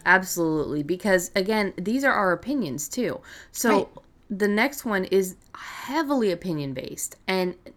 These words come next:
Speaker 1: and it's something that Holly pr-, is, is very, very opinionated about, and that
Speaker 2: <laughs>
Speaker 1: I
Speaker 2: Uh-oh.
Speaker 1: No, it's not that bad.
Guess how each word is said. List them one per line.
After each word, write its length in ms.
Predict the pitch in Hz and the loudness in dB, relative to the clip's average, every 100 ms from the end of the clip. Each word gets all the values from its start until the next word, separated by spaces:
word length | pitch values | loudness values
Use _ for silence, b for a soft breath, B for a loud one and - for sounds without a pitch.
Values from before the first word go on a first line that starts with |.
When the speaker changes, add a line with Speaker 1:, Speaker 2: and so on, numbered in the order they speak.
| _ - | _ -10
Speaker 1:
and 200 | 196 190 | -4 -2
it's 160 | 180 - | -2 -2
something 320 | 208 220 226 | -2 -2 -2
that 140 | 214 | -4
Holly 540 | - 185 190 214 202 196 b b b b - _ _ _ _ _ - 190 | -2 0 2 2 -2 -6 b b b b -20 _ _ _ _ _ -16 -6
pr-, 120 | 190 - | -2 6
is, 260 | 214 175 - | 6 6 2
is 220 | 190 165 | 2 4
very, 360 | 175 220 370 | 4 6 4
very 600 | 320 - 196 302 262 170 - _ | 0 0 2 2 2 -2 -8 _
opinionated 640 | 180 196 180 170 156 147 143 | -6 -2 0 2 0 0 -4
about, 320 | 135 135 147 | -4 -2 0
and 280 | 185 185 185 | 2 4 6
that 140 | 170 | 4
Speaker 2:
<laughs> 40 | 143 | 6
Speaker 1:
I 240 | 190 196 | 8 8
Speaker 2:
Uh-oh. 300 | 190 185 175 B B B B B 220 | 6 2 0 B B B B B 4
Speaker 1:
No, 260 | 240 220 | 6 8
it's 140 | 214 349 | 6 4
not 120 | 302 | 4
that 180 | 254 - | 4 6
bad. 220 | 131 | 4